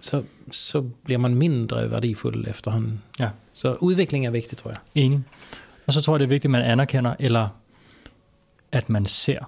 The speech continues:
Speaker 2: sine medarbejdere, man ser sine
Speaker 1: Mhm.
Speaker 2: specialister. Jeg ser, du er her. Jeg ser, du har, du leverer noget.
Speaker 1: Ja.
Speaker 2: Ros, anerkendelse.
Speaker 1: Ja.
Speaker 2: Huske, at når der skal, når der er et resultat, som følger af noget, de har været inde over,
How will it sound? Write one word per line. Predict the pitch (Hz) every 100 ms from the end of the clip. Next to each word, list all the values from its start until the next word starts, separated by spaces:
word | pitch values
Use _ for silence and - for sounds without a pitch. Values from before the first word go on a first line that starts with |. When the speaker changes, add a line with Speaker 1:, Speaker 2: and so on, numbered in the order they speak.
| - -
Speaker 2:
sine | - 113
medarbejdere, | 101 104 107 117 117
man | 107
ser | 104 - -
sine | 117 107
Speaker 1:
Mhm. | 117
Speaker 2:
specialister. | - - 123 117 127 117 _ _ _ _ _ _ _ 117
Jeg |
ser, | - - 143
du | 131 123
er | 113
her. | 117 131 120
Jeg | 131 -
ser, | - 127 117
du | 123
har, | 110 113 135 - _ _ -
du |
leverer | 107 110 117 113
noget. | 98 101 104 - -
Speaker 1:
Ja. | 117 117 - _ - - -
Speaker 2:
Ros, | 139 139 120 - - - _ 127
anerkendelse. | 123 131 127 120 113 - 117 - - -
Speaker 1:
Ja. | 170
Speaker 2:
Huske, | - - -
at | 135 131
når | 120 113 113 113 _ _ _ -
der | 120
skal, | - 120 113 110 110 113 120
når | 123
der | 127
er | 123 139
et | 151 135
resultat, | 117 117 - 156 135
som | 131 117
følger | 131 131 139
af | 117
noget, | 117 120 123
de | 123
har | 113
været | 107 110
inde | 135
over, | 123 -